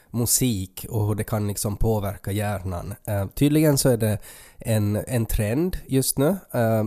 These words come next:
som, som sprider sig, eh, på TikTok bland annat, eh, där folk använder A I för att generera låtar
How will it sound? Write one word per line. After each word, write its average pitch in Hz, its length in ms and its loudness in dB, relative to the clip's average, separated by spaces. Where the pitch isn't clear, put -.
som, 104 540 0
som 110 180 -2
sprider 107 320 -2
sig, 131 300 0
eh, 107 140 -2
på 107 140 -2
TikTok - 520 -2
bland 120 240 2
annat, 123 480 0
eh, 110 160 -2
där 110 400 -2
folk 156 540 -2
använder 113 680 0
A 156 360 2
I 101 340 -4
för - 160 0
att 113 160 -2
generera 113 580 2
låtar 120 720 2